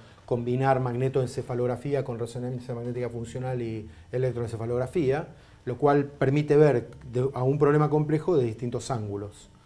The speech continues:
o poder tener acceso a metodologías o instrumentos de la genética comportamental,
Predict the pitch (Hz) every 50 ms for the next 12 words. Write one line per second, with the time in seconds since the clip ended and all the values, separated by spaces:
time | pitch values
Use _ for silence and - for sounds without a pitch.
0 | - - - - - 165 160 165 165 165 151 127 127 135 139 135 139 139 135 139
1 | 135 131 127 - - - 147 139 139 - - 151 143 131 120 117 117 117 113 117
2 | 120 117 113 117 110 - - 127 131 127 123 113 - - - - - - - -
3 | - - 123 120 107 - - 127 123 131 143 143 143 151 123 120 120 117 117 117
4 | 113 - 123 123 123 127 131 123 117 123 120 123 123 117 123 123 123 123 127 127
5 | 139 147 147 156 170 170